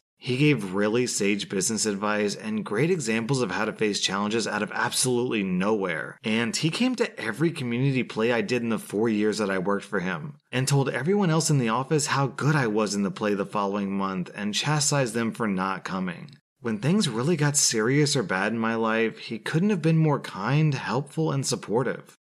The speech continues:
Honestly, probably the best boss I'll ever have." Our next reply is from Big Shoots.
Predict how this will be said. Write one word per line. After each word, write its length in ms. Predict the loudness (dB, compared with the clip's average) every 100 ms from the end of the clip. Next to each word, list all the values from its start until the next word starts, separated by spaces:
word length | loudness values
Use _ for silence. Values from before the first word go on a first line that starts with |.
| -8
Honestly, 680 | -4 -2 -2 -2 -2 -2 -4
probably 580 | -6 -4 -2 -2 0
the 120 | 0 0
best 320 | 0 -2 0
boss 280 | -2 0 0
I'll 160 | 0
ever 160 | 0 0
have." 360 | -2 -2 -2 -8 -20 _ _ _ -8
Our 80 | -2
next 260 | 0 0 0
reply 300 | -2 -2 0
is 80 | 0
from 160 | 0
Big 180 | 0 0
Shoots. 540 | -2 -2 -4 -4 -6